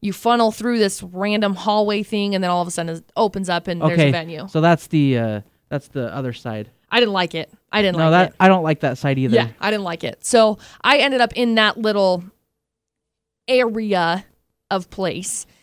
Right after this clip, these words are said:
Speaker 1: and I, it was crowded. I wasn't impressed with it, so I haven't been to a concert in the venue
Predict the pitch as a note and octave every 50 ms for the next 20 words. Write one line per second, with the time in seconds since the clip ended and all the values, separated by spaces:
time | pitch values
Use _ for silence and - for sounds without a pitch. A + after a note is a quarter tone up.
0 | _ _ _ _ _ - A3+ A3 G#3 G3+ G3 F#3+ F#3+ - - - - - _ _
1 | _ _ _ _ _ _ _ G#3 A3+ A#3 A#3 A#3 A3 G#3+ G#3 G3+ G3 F#3 F#3 F3+
2 | - - A#3 A3 F#3+ G3 F3 - - - C#4 C#4 C#4 C#4 C4+ C#4 C4+ C4 C4 C4
3 | B3+ B3 A#3 G3+ G3 G3 G3 G3+ G3 F#3+ F3+ F3+ F#3 - G#3 G3+ G3 - G3+ F#3+
4 | - G3 F#3+ F#3+ F#3 - G#3+ G3+ G#3 G3 G3 F#3 F3+ G3 F#3 F3+ F3 F3 - F#3
5 | F#3 F3+ F#3+ F#3 - - F#3+ F#3 F3+ E3+ F3 F3 E3+ E3+ E3+ E3+